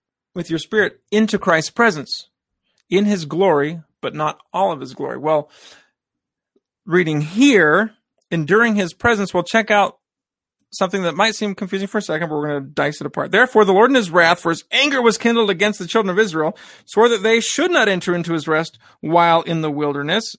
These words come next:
In other words, they received a covenant curse, "which rest," so enter into his rest is another phrase that's linking these.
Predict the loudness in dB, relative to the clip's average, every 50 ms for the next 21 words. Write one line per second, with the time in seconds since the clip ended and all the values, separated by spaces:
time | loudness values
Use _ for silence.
0 | _ _ -16 -12 -10 -6 -4 -2 0 0 0 0 0 0 0 0 0 -2 -4 -6
1 | -4 -4 -4 -4 -4 -6 _ _ _ _ -4 -2 -2 -2 -6 -8 -4 0 2 2
2 | 4 2 0 -2 -6 -14 -20 _ _ _ _ _ _ _ _ _ _ _ _ _
3 | _ 2 2 2 2 0 -6 -10 -2 2 2 4 4 4 2 2 0 -2 -8 -16
4 | -20 -20 _ _ -6 -2 -2 0 0 0 -2 -6 _ _ _ _ _ _ _ _
5 | _ _ -2 -2 -2 0 -2 0 0 -2 -2 -2 -2 -2 -2 -2 -6 -6 -2 2
6 | 2 4 4 4 2 2 -2 -6 -8 -8 -6 -6 -2 -2 -2 -2 -2 -4 -6 -8
7 | -4 -2 -2 -2 -2 -2 -4 -4 -6 -10 -16 -18 _ -12 -12 -12 -10 -10 -8 -6
8 | -6 -6 -6 -6 -6 -6 -6 -6 -6 -8 -6 -6 -6 -6 -8 -10 -14 -18